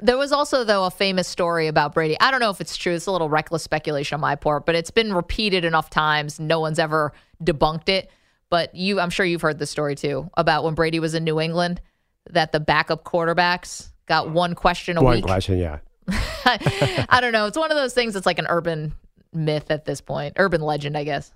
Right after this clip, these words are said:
Speaker 2: That seems, uh, unlike Brady, because Brady, every teammate says glowing things about him.
Speaker 1: Yeah, and it seems like someone who it's like,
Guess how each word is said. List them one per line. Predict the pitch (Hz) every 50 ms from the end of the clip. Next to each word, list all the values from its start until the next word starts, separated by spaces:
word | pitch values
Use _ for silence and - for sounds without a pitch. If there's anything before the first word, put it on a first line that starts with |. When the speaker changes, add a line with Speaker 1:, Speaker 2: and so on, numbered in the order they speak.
| _ -
Speaker 2:
That | - 160 180 -
seems, | - - 120 113 104 90 82 78 - - - - - - _ _ _ _ _ _ _ -
uh, | 117 113 117 - -
unlike | 120 120 117 113 110 107 -
Brady, | - 107 104 98 101
because | 87 104 98 87
Brady, | - - - 120 127 131 127 123 107 -
every | - 135 139 131 131 127 107 87
teammate | - - - - 127 127 92 76 78
says | - - 95 85 76 -
glowing | - - - - 92 110 104 87 80
things | 78 104 113 117 85
about | 73 67 - -
him. | - -
Speaker 1:
Yeah, | 220 240
and | 240 226
it | 220
seems | - 277 269 247
like | 240 -
someone | - 240 226 220 208
who | 196 202
it's | 196 190 - -
like, | 175 165 165 -